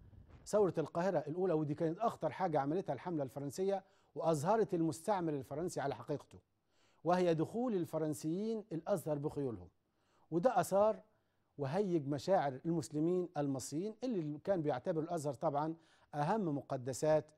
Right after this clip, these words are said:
العالم الإسلامي بعد الحرمين الشريفين والمسجد الأقصى. وبالتالي دخول نابليون بقواته وخيوله الأزهر الشريف كانت نقطة تحول خطيرة في مقاومة المصريين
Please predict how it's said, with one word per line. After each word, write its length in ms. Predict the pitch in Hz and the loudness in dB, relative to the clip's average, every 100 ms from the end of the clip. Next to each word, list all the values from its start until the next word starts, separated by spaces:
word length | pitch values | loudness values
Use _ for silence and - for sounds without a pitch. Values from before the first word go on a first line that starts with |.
| _ _ _ | _ _ _
العالم 440 | 135 131 165 151 135 | -2 2 4 4 -2
الإسلامي 560 | 127 - 147 147 143 135 | -8 -4 -2 0 -2 2
بعد 360 | 147 147 127 | 4 4 2
الحرمين 500 | 123 - 120 123 139 | -4 -8 -6 -4 -4
الشريفين 680 | 120 - 113 113 127 127 127 - _ | -6 -8 -10 -8 -8 -8 -10 -14 _
والمسجد 500 | 127 123 143 110 120 | -6 -2 -2 -2 -4
الأقصى. 340 | 117 113 - - _ _ _ - | -6 -10 -14 -20 _ _ _ -4
وبالتالي 460 | 139 151 214 190 | -2 0 2 4
دخول 340 | 160 - 226 175 | 2 2 2 4
نابليون 540 | 165 151 165 175 117 - _ _ _ | 4 4 4 4 0 -8 _ _ _
بقواته 640 | 127 147 170 170 196 165 127 | -4 -2 4 8 8 6 0
وخيوله 640 | 143 143 165 202 151 104 - _ _ _ | -2 2 4 6 4 0 -10 _ _ _
الأزهر 400 | 135 - 226 185 | -8 0 0 2
الشريف 520 | 180 - 208 269 233 _ _ _ - | -2 -2 -2 -2 -6 _ _ _ -2
كانت 280 | 240 214 202 | 2 2 2
نقطة 280 | 277 185 - | -2 0 -4
تحول 440 | - 165 214 175 | -2 2 2 2
خطيرة 500 | 165 160 185 175 165 _ _ - | 0 0 2 2 0 _ _ 0
في 120 | 165 | 2
مقاومة 560 | 156 - 160 175 180 151 | 2 4 6 6 4 0
المصريين 720 | 143 135 - 139 151 151 147 | -2 -4 -4 -2 0 2 0